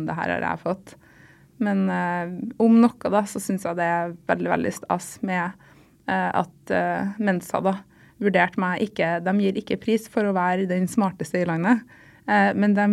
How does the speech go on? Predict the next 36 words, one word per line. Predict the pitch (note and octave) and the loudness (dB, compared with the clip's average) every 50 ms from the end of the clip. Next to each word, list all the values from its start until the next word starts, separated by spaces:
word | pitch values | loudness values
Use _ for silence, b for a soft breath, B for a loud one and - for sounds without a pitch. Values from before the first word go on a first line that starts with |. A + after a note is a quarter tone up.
| G#3 | 4
gir | G3 F#3+ F#3+ G3 G3 - | 4 4 2 -2 -4 -8
pris | - G3 F3+ G3 G3 - - | -6 -4 -4 -4 -4 -6 -10
for | - - F#3 F#3 F#3+ F#3+ - - | -4 -2 0 0 0 -2 -2 -2
å | F#3 F#3 F#3 F3+ | 0 0 0 -2
bruke | F3 F3 F#3 F#3+ G3+ G3 - | -2 -2 -2 -2 -2 -4 -6
fakta | - - G3 - - - - - - | -2 -2 -2 -2 -2 -8 -6 -6 -6
og | - - | -6 -6
forskning | G#3+ G#3 - - - F#3 F3 F3+ G3+ G3 B B B B B B B - | -8 -10 -10 -10 -8 -6 -4 -4 -4 -6 B B B B B B B -4
til | - G3 | -2 -2
en, | G3 G3 F#3+ F#3+ F#3+ F#3+ F#3 | 0 0 0 0 0 -2 -2
eh, | F#3+ F#3+ F#3 F#3+ | -2 -4 -6 -6
samfunnsnyttig | F#3+ - A3+ G3+ G3 - F3+ E3+ - - F3 - - - - - F3+ F3+ F#3 F#3 F#3 F#3 | -6 -4 -4 -4 -4 -4 -8 -10 -8 -8 -10 -10 -10 -14 -8 -4 -2 0 0 0 0 0
måte | G#3 A3 A3 A3 - B3 | 0 -2 -2 -4 -2 0
da. | C#4+ C#4 - b b b b b b b b b b - - | 0 0 -2 b b b b b b b b b b -6 -4
Eh, | A#3+ A3+ A3 A3 G#3+ | -2 -2 -2 -2 -2
og | - - G#3 | -2 0 2
det | G#3 G#3 G#3 | 2 2 2
er | G#3 G#3+ G#3+ G#3+ G#3+ G#3 G3+ | 2 2 2 2 2 2 2
noe | G3+ G#3 G#3+ - - - F#3 | 0 -2 -4 -4 -4 -4 -4
som | - - G#3 F#3+ | -2 -4 -2 -2
jeg | F#3 F3+ F3 F3 F3 F#3 | -2 -2 -4 -4 -4 -4
har | G3+ G3+ | -4 -2
brent | F#3 F3+ E3+ D#3+ F3+ F#3+ - - | -2 -2 -4 -4 -4 -6 -8 -6
for | - G#3 | -4 -2
i | G3 G3 | -2 -2
så | G3 - F#3 F3 E3+ F3 E3+ | -2 -4 -4 -4 -4 -4 -4
mange | F3+ F3 E3+ E3+ E3 E3+ E3+ - - | -6 -6 -6 -6 -6 -6 -6 -6 -4
år, | - - G#3+ B3 C4+ B3+ - B B B B B3+ | -2 2 4 4 4 2 2 B B B B -6
eh, | A3+ G#3+ G#3 G3+ G3+ F#3+ | -4 -4 -2 -2 -2 -4
så | G3+ - - - | -6 -6 -6 -6
akkurat | G#3 - - - F#3 F#3+ - | -6 -6 -6 -8 -8 -8 -4
det | - F#3 F3+ F3+ | -4 -4 -4 -4
synes | - - G3 - | -8 -10 -8 -6
jeg | - F3+ F3+ | -6 -8 -6
var | F#3 F#3 F#3 | -4 -6 -4
veldig | F3+ F3 E3+ E3+ E3 E3 E3 E3+ F3+ | -4 -4 -4 -4 -4 -4 -4 -6 -8